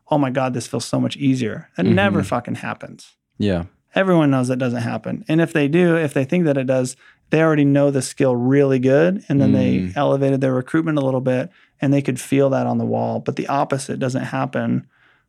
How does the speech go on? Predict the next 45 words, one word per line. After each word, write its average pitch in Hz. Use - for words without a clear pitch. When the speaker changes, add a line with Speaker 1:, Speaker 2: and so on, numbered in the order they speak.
Speaker 1:
when 139
people 139
try 131
and 123
focus 139
on 131
the 123
strength 135
and 143
then 131
they 127
go 131
outside 135
and 135
they're 131
like, 127
"This 143
didn't 156
work 131
at 123
all." 135
It -
probably 190
worked. 170
The 151
transfer 147
just 127
wasn't 131
seen, 110
right? 117
They 113
just 95
didn't 92
Speaker 2:
Mm-hmm. 87
Speaker 1:
get 120
that 117
same 123
transfer. -
So 113
I -
would 165
Speaker 2:
Mm-hmm. -
Speaker 1:
still 147
have 139
them 123